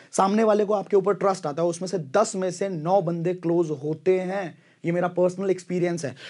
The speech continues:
तो सोशल मीडिया को इस प्रिंसिपल पे यूज़ करना है। पूरी सीरीज में याद रखना कि हमें no trust business करना है। हम सीधा अगर बेचने की कोशिश करेंगे तो लोग हमसे बहुत दूर भागेंगे।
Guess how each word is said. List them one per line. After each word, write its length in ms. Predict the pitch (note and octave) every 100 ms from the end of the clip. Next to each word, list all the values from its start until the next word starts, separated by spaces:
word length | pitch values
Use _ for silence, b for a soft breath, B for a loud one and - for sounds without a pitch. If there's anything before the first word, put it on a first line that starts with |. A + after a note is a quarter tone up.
| -
तो 60 | A#3
सोशल 460 | - A#3+ C4+ D#4
मीडिया 280 | C4+ A#3+ G3
को 220 | D#3+ E3+ - b b b b b b -
इस 160 | C4+ A3
प्रिंसिपल 560 | - A3 F#3+ G3+ F#3
पे 140 | F3 F#3
यूज़ 260 | E3+ E3
करना 260 | E3 D3 D3
है। 140 | G3+ - -
पूरी 260 | F#3+ A3+
सीरीज 420 | A3+ - G#3+ A#3 A3
में 120 | G#3+
याद 180 | F3 D#3+
रखना 240 | E3+ F3+
कि 120 | F#3+
हमें 380 | F3+ F3+ F3+ D3
no 220 | F#3+ C4 B B _ F3+
trust 240 | G#3 - b -
business 320 | E3 E3+ F3+
करना 260 | F3 B2+ A#2+
है। 60 | G#2+
हम 160 | F3+
सीधा 320 | F#3 F3 F#3+
अगर 140 | A3 G3+
बेचने 240 | F#3+ F#3+
की 40 | F3
कोशिश 240 | F#3+ F#3
करेंगे 260 | - F3+ G3
तो 80 |
लोग 240 | F3+ E3+ E3+
हमसे 200 | D#3 F#3
बहुत 440 | D#3 F#3 G3 A3
दूर 200 | E3+ F#3
भागेंगे। 340 | D#3 A#2 A2+